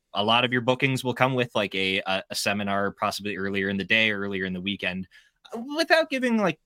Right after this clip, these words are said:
you know, without giving away too much of the secret sauce. And I feel like we might have heard some condensed, uh, lecture, you know, condensed versions of maybe some, uh, things you touch on, uh, today. Uh, what, you know, what does a speedball, what does a speedball seminar generally look like? And if a promoter was watching this right now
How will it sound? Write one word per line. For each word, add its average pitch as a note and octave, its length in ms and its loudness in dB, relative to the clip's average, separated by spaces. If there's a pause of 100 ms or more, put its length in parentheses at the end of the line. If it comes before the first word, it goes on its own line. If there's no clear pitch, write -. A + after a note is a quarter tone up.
(120)
you B3 120 2
know, A#2+ 100 8
without F3 280 2
giving D#3+ 200 2
away B2+ 180 4
too E3+ 160 0
much A#2+ 200 2
of A2 60 -4
the G#2 60 -2
secret G#2 360 -2
sauce. G2+ 340 2
And G#2+ 80 -2
I G2 40 2
feel A2 160 0
like F#2+ 140 -2
we G2 80 0
might F#2 160 2
have F2 80 -8
heard F#2 220 -6
some F#2 140 -8
condensed, G2 720 -2
uh, F#2+ 400 4
lecture, G#2 360 -2
you A2 100 -2
know, F#2 220 -2
condensed G#2+ 440 -2
versions G#2+ 460 0
of G#2+ 120 2
maybe G#2 240 2
some, G2+ 300 -2
uh, G2 280 2
things A2 240 -4
you G2 80 -6
touch G#2 240 -4
on, G2+ 240 -2 (500)
uh, G2 100 -2
today. G#3 440 -2
Uh, E4 80 -2
what, D4+ 160 0 (100)
you E4+ 60 0
know, B3+ 80 0
what B3+ 100 4
does C#4+ 140 0
a C4 120 0
speedball, F#3 440 2 (220)
what G#3+ 120 2
does C4+ 140 0
a A3+ 40 0
speedball F3 500 0
seminar C#3 360 2
generally G#2 460 -2
look F3+ 240 -2
like? E3+ 320 -2 (540)
And D#3+ 80 2
if E3 100 2
a F#3+ 80 2
promoter G3+ 380 2
was F3 160 -2
watching C3+ 340 2
this A2+ 160 -6
right G#2 160 -4
now F2+ 220 -4